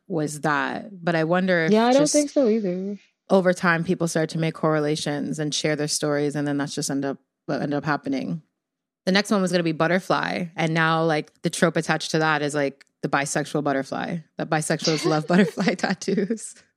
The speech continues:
Speaker 2: I didn't know that was, like, a, okay. I mean, sure.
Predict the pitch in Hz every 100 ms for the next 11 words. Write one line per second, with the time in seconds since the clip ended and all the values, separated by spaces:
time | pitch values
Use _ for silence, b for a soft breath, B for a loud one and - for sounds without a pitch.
0 | _ - 370 554 494 466 571 294 226 226
1 | 202 202 127 - - - - 240 262 392
2 | - 214 269 294 - _ - 240 254 247
3 | 254 _ _ 214 - - 175 214 240